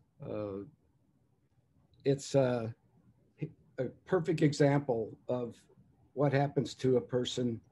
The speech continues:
that sleeps on the street for, for too many years of its, his,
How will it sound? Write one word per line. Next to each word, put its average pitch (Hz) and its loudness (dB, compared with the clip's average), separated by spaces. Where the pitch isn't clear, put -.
that 120 0
sleeps - 4
on 135 6
the 131 6
street 123 0
for, 120 -4
for 113 2
too - 8
many 160 12
years 139 10
of - -4
its, - -6
his, 131 -4